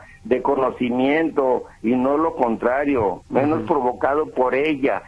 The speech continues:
Speaker 1: Ella es la cabeza y ella es la que debe de, de ser, eh, de manejar bien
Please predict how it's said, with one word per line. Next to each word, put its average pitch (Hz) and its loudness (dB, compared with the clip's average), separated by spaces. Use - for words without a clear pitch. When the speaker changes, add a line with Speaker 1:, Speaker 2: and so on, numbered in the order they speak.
Speaker 1:
Ella 147 2
es 160 -2
la 160 -2
cabeza 135 -2
y 151 0
ella 147 0
es 151 0
la 151 -2
que 123 0
debe 139 0
de, 123 0
de 120 0
ser, 165 0
eh, 143 -2
de 127 0
manejar 139 0
bien 165 -2